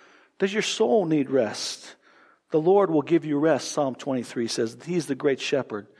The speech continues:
Do you feel far from the shepherd? Do you feel like an outcast maybe this morning?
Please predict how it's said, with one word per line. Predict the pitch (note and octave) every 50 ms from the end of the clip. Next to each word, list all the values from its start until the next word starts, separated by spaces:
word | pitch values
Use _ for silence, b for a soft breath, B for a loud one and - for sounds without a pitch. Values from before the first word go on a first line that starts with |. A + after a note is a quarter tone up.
| b b b b b b b b b b b
Do | - -
you | F3
feel | - - B3 A3+
far | - - - C3 A#2+ C3 E3 G#3 A3+ G#3
from | - - G3 G3+
the | G#3
shepherd? | G3+ - A3 G#3+ G#3 - B3+ B3+
Do | A3 G#3+ _ _ _ _ _ _ _ _ _ _ _ _ _ _ _ _ _ - -
you | E3+
feel | - A#3
like | A#3+ A3 - -
an | D#3
outcast | B2 A#2+ C3+ D#3+ F3+ - - G3+ G3 G#3 G#3 - - -
maybe | G#3 G#3 A3 A3+ A3+ A#3+ A#3+ A3+ - _
this | - D#3+ F#3 F#3+ - -
morning? | G#3+ G#3 G#3+ A#3+ A#3+ A#3+ B3 B3 B3